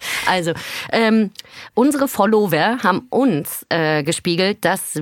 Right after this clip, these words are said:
wir, ähm, vielleicht ein bisschen knackiger rüberkommen sollen. Also nicht wir beide als Person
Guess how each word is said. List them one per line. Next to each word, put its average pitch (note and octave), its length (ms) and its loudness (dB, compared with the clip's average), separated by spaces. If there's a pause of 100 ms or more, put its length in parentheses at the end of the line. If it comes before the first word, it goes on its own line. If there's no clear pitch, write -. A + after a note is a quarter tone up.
wir, F3 720 2
ähm, D#3 540 0 (580)
vielleicht D#3 300 -2
ein F#3+ 60 -6
bisschen F3 240 -6
knackiger A#3 840 0
rüberkommen D3+ 840 -2
sollen. E3+ 460 0
Also D3 220 0 (100)
nicht D3 240 -2
wir C#3 120 0
beide B2+ 380 0
als D#3 220 -4
Person D#3 640 -2